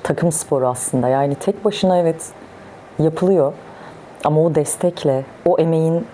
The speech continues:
görülmesiyle ve onu gerçekleştirdiğinde yanında olan kişiyle, kişilerle belki çok daha anlamlı bir şey. Sadece spor mu? Bence spordan çok daha fazlası. Tabii sporun neliği,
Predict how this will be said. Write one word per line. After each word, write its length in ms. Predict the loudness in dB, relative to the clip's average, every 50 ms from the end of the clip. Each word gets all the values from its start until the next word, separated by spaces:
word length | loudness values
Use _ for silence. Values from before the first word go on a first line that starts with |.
| -6 -2
görülmesiyle 800 | 0 2 2 4 2 2 2 2 0 -2 0 0 2 2 4 2
ve 40 | 2
onu 200 | 2 2 2 2
gerçekleştirdiğinde 1120 | 2 2 0 0 -2 -2 -2 0 0 -2 -2 -4 -2 -2 0 2 2 2 2 2 2 2 2
yanında 500 | 2 2 2 2 2 2 2 0 0 0
olan 340 | 2 2 2 0 -2 -4
kişiyle, 600 | -6 -8 -10 -12 -4 0 2 2 4 4 2 0 -2 -8 -14 -20 -20 -20 -20 -20 -20 -20 -20 -20 -18 -8
kişilerle 560 | -6 -4 -2 0 2 2 2 2 2 2 2
belki 380 | 2 2 2 0 -2 -4 -4 -4 -4 -8 -12 -18 -20 -20 -20 -20 -20 -18 -6
çok 240 | -4 -4 -4 -2 -2
daha 320 | -4 -2 0 -2 -2 -2 -6 -12 -18 -20 -20 -10 -4 -2
anlamlı 460 | 0 2 2 2 2 2 0 0 0
bir 60 | -2
şey. 240 | -2 0 0 0 -2 -4 -8 -14 -18 -18 -18 -20 -10 -6
Sadece 500 | -4 -2 0 2 2 2 2 2 2 0
spor 420 | 0 -2 -4 0 0 2 2 2
mu? 260 | 2 2 2 0 0 -4 -8 -16 -20 -20 -20 -20 -20 -6 -2
Bence 340 | 0 0 2 2 2 2 2
spordan 600 | 0 -2 0 2 2 2 2 2 0 -2 -2 -4 -6 -8
çok 260 | -4 -4 -4 -2 -2
daha 140 | -2 -2 -2
fazlası. 720 | -4 -2 0 0 0 0 0 -2 -2 -2 -2 -2 -2 -4 -4 -8 -14 -20 -20 -20 -20 -20 -20 -20 -20 -20 -20 -20 -20 -20 -20 -20 -20 -12 -4
Tabii 200 | -2 -2 0 0
sporun 500 | -2 -4 -2 -2 0 0 2 2 2 2
neliği, 380 | 2 2 4 2 2 2 0